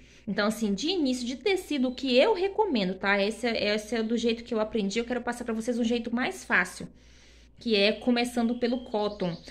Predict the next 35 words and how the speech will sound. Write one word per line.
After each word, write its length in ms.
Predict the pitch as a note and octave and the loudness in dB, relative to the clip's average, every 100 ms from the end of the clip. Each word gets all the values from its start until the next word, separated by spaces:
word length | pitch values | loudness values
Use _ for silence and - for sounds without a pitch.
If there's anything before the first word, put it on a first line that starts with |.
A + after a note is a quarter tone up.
| - - | -10 -4
Tem 160 | G3 | -2
o 60 | G#3 | 0
quatro 320 | G#3+ G#3 - | -2 -2 -4
por 100 | B3 | -12
cento 340 | A#3 B3 C4+ - | -6 -6 -6 -8
e 100 | C4+ | -8
tem 240 | C4 D4+ | -4 -2
esse 200 | D4+ D4+ | -2 -4
aqui 140 | - B3+ | -6 -4
também, 360 | A#3+ A3+ C4+ | -2 0 0
que 60 | B3+ | 0
eu 40 | |
não 140 | A#3+ D#4 | -2 -4
tinha 240 | - A#3+ | -4 -6
um 40 | G#3+ | -4
pedaço, 440 | G3+ A3+ B3 A#3+ | -2 0 -2 -2
mas 100 | A3+ | -4
eu 80 | A3+ | -4
tenho 160 | A#3 | -4
uma 100 | A#3 | -4
calcinha 500 | A#3 B3 B3 - A#3+ | -2 -2 -2 -4 -4
pronta, 360 | B3 G#3 F#3 F#3 | -4 -4 -6 -6
tá? 300 | F#3 G3 G3 - - - - - | -6 -6 -8 -16 -20 -20 -20 -16
Que 180 | - G3+ | -2 4
é 500 | F#3+ G3 G3 G#3+ - - - _ - - - - - | 6 6 6 2 -10 -20 -20 _ -20 -20 -20 -20 -10
o 80 | G#3 | -8
cotton 480 | - A3 A3 A3+ B3 | -6 -4 -4 -2 -4
seis 360 | B3 A#3+ A3+ - | -2 0 0 -2
por 200 | - D#4 | -10 -12
cento. 480 | - G3+ F#3 F3+ | -6 -4 -4 -2
Ele 200 | F#3+ F#3+ | 0 2
é 60 | F#3 | 2
mais 320 | F#3+ F#3 F#3+ | 2 0 -2
grosso, 720 | F#3+ F3 E3+ G3 B3 C4+ B3+ - - - - | -2 0 0 0 -2 -6 -10 -14 -20 -14 -6
é 340 | F3 F3 E3+ | -2 -2 -4